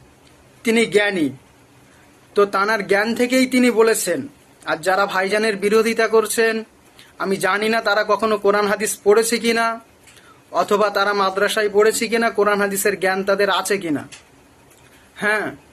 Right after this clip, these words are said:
কিছু হয়তো, আহ, কারোর দালালি করতে গিয়ে ভাইজানের বিরোধিতা করছে। তো তাদেরকে বলি, ভাইজান যে কথা বলেছে, ভাইজান কিন্তু কোরআন হাদিসের বাইরে কোনো কথাই বলেনি।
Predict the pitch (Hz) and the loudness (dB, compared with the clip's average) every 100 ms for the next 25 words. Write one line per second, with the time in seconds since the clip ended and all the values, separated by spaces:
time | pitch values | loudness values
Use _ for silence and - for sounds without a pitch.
0 | _ _ _ - - _ 196 196 226 214 | _ _ _ -20 -20 _ -8 -2 0 0
1 | 220 226 226 220 214 - _ _ 185 180 | 2 4 6 4 2 -8 _ _ -2 2
2 | 180 170 185 190 196 190 185 196 214 208 | 2 0 0 0 -2 -2 0 0 0 2
3 | 220 226 208 226 180 185 190 208 196 190 | 0 -2 0 0 2 0 0 0 0 0
4 | 208 220 214 202 208 208 - 202 240 - | 0 0 0 0 0 -2 -2 -2 -2 -10
5 | _ _ _ - - _ - 160 175 190 | _ _ _ -20 -20 _ -12 -6 -2 0
6 | - 226 208 208 226 254 - _ _ _ | 0 0 2 4 2 -2 -8 _ _ _
7 | _ _ - - 160 165 180 196 202 208 | _ _ -20 -14 -4 -2 0 0 2 0
8 | 202 180 202 202 214 220 214 185 185 202 | 0 0 0 0 0 0 0 0 0 -2
9 | 202 208 202 214 214 202 - _ _ _ | 0 -2 0 2 2 2 -4 _ _ _
10 | _ - _ _ _ - 185 190 202 202 | _ -20 _ _ _ -2 0 0 0 0
11 | 208 190 185 202 208 202 196 196 196 208 | 0 2 2 2 0 0 0 2 0 0
12 | 196 180 160 135 | 2 2 2 -2